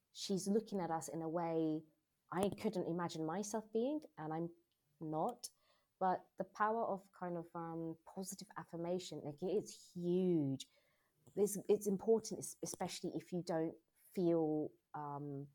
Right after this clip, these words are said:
good enough for the job, or, you know, everyone has, has their pockets of doubt.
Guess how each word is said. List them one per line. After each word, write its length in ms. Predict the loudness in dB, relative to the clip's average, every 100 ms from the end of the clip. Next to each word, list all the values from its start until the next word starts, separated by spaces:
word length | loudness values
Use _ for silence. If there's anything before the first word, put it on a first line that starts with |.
| _
good 140 | -2 0 0
enough 180 | -2
for 80 | -4
the 80 | -6
job, 420 | -2 2 4 2 6
or, 180 | 4 4 -12 -20 -10 -2
you 80 |
know, 80 | 2
everyone 400 | 4 4 4 4
has, 360 | 2 0 0 -2 -8
has 160 | -8
their 120 | -4 -4
pockets 420 | -6 -6 -6 -4
of 220 | -4 -4
doubt. 380 | -2 0 0 -2